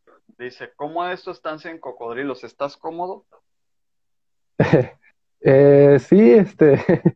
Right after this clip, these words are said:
Speaker 2: <laughs>
Speaker 1: La risa,
Speaker 2: este,
Speaker 1: ¿no?
Speaker 2: <laughs> ay,
Speaker 1: Sí, no, a ver.
Speaker 2: este,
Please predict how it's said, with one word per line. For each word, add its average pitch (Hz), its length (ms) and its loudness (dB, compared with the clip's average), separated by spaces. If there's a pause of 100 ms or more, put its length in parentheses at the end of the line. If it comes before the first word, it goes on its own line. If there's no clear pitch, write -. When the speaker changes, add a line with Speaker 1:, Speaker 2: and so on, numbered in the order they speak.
(880)
Speaker 2:
<laughs> - 600 -4 (680)
Speaker 1:
La - 60 2
risa, 131 160 2
Speaker 2:
este, 131 540 6
Speaker 1:
¿no? 123 100 -4 (1200)
Speaker 2:
<laughs> - 1300 -4
ay, 110 360 4
Speaker 1:
Sí, 117 120 -10
no, 143 200 -16
a 127 120 -12
ver. 123 100 -14 (200)
Speaker 2:
este, 127 640 0